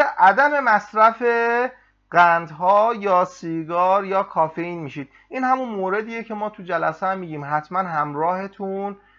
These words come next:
مواد قندی باشه، ولی سیگار رو نمیتونید شما مدیریت بکنید. پس باید تو این زمان باقی مانده اگر سیگاری هستیم جوری برنامه ریزی بکنید که در ساعت برگزاری آزمون، در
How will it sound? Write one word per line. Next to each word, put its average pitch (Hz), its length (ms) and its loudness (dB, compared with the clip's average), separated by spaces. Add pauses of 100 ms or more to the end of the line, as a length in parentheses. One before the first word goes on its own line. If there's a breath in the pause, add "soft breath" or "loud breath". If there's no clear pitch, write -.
(140 soft breath)
مواد 143 600 -2
قندی 151 580 0
باشه، 202 260 -4
ولی 185 140 -4
سیگار 185 580 2
رو 226 200 -2
نمیتونید 214 540 -4
شما 139 240 -2
مدیریت 127 420 -4
بکنید. 120 320 -14
پس 202 320 4 (280 soft breath)
باید 180 320 4
تو - 100 -12
این 208 100 -6
زمان 180 300 0
باقی 151 320 2
مانده 135 500 -4 (200)
اگر 202 260 0
سیگاری 147 500 -2
هستیم 135 360 -2
جوری 202 400 -4
برنامه 156 480 6
ریزی 143 240 -8
بکنید 147 520 -12 (340)
که 175 120 -6
در 165 300 6
ساعت 175 680 2
برگزاری 151 600 0
آزمون، 139 920 0 (640)
در 156 220 6